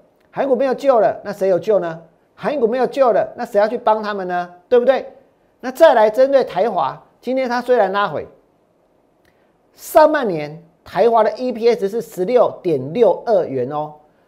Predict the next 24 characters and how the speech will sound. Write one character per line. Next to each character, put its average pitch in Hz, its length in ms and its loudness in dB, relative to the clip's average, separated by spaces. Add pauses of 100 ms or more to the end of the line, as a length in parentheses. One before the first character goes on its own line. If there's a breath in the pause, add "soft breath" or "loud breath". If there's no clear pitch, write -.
所 285 300 6
以 233 100 0
呢， 214 280 -2 (120)
今 262 160 -6
天 277 180 0
就 262 180 2
算 254 180 -2
是 262 120 -6
跌， 143 380 -4 (400)
突 202 320 0
破 247 520 4
压 226 180 2
力 208 140 4
之 202 200 -2
后， 175 160 2
王 170 120 2
良 185 120 -6
还 170 80 -2
要 202 80 2
再 202 180 0
往 147 220 -6
上 185 220 -4
加 165 220 -6
码。 156 140 -10